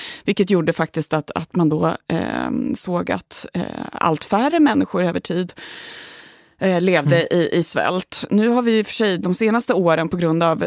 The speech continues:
Speaker 1: eh, liksom allt från pandemier, extremväder och sånt faktiskt kunnat se att, att det där, den där trenden verkar faktiskt, eh, vända uppåt igen, tyvärr. Men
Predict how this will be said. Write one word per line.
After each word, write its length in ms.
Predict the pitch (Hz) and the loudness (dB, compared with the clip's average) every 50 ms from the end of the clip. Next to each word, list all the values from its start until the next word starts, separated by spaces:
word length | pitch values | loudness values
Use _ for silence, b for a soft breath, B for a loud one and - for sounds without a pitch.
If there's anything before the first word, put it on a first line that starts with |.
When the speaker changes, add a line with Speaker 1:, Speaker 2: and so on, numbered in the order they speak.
| - _ | -4 _
Speaker 1:
eh, 480 | - 175 170 67 64 76 80 90 87 - - - 90 - - - - - - - | -2 -2 0 0 -2 -2 -2 -2 -2 -2 -2 -2 -2 -4 -6 -6 -6 -6 -6 -4
liksom 640 | - - 196 - - 185 180 175 - - - - - - | -4 -4 -4 -2 -2 -2 0 0 0 0 -2 -4 -4 -2
allt 260 | - 175 165 170 - | -2 -2 -2 -2 -4
från 260 | - 165 160 - 277 | -4 -2 0 0 0
pandemier, 640 | - - 190 175 175 175 170 175 170 160 160 160 160 165 | 0 0 0 0 0 2 2 0 0 0 0 0 0 0
extremväder 720 | 160 - - 190 180 165 160 160 160 175 175 170 170 160 | -2 -4 -4 -2 0 0 0 0 2 2 2 0 0 -2
och 60 | 156 - | -4 -4
sånt 220 | 180 151 156 - | -2 -2 -2 -2
faktiskt 220 | 170 165 - - | -4 -6 -8 -10
kunnat 280 | - - 170 170 165 - | -8 -4 -4 -4 -4 -4
se 260 | - - 226 202 165 | -4 -2 -2 0 0
att, 180 | - 185 - - | -2 -4 -6 -8
att 120 | - - | -8 -8
det 60 | - | -6
där, 340 | 175 170 165 165 170 180 190 - | -4 -2 -2 0 0 -2 -2 -2
den 160 | - 175 175 | -2 -2 0
där 100 | 170 170 | -2 -2
trenden 380 | 175 - 196 175 170 170 170 175 | -4 -4 -2 -2 0 0 0 -2
verkar 540 | 175 170 170 - - 98 98 - 101 214 - | -2 -2 -2 -2 -2 -2 -2 -2 -2 -4 -6
faktiskt, 480 | - 190 - - 185 180 - - - | -10 -12 -10 -6 -6 -8 -6 -4 -4
eh, 340 | 180 170 165 76 76 80 - | -2 -2 -2 -2 -4 -4 -2
vända 240 | - 180 175 196 214 | 0 0 0 2 2
uppåt 460 | - 269 - _ - - - - - | 0 -2 -2 _ -4 -4 -2 -2 -2
igen, 240 | 104 - - 180 165 | -4 -2 -2 -4 -4
tyvärr. 480 | - 175 - - 82 113 185 202 - - | -4 -4 -2 0 0 0 2 0 -2 -2
Men 380 | - 196 202 196 190 185 185 | 0 0 2 2 2 0 0